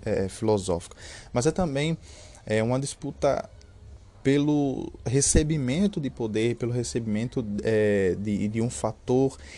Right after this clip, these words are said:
econômico, né? Eles também ganham com isso. E os mosteiros, eles vão ser, na, nesse tempo, os maiores proprietários de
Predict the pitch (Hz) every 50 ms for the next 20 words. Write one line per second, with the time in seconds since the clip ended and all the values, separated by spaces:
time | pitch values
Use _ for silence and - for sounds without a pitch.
0 | - - - 110 - - - 151 156 147 127 113 101 101 95 95 98 - 98 98
1 | 101 107 120 127 123 - - - 143 135 127 127 131 127 123 117 123 139 165 165
2 | 160 - - 123 101 92 90 - - - - - - - - - - - - 120
3 | 127 139 131 180 185 180 165 - - 156 160 156 160 156 147 147 160 160 160 -
4 | 143 143 147 147 - - - 113 113 113 107 - 110 113 110 117 113 - 127 -
5 | - - 135 185 208 208 - 113 - - - - - - - - 120 123 117 147
6 | 151 156 139 139 170 196 185 - - - - - 185 208 208 - - 208 196 190
7 | 175 - - - 113 107 113 123 143 165 160 131 110 104 - - - - - -
8 | - - - - 120 120 120 131 147 160 170 -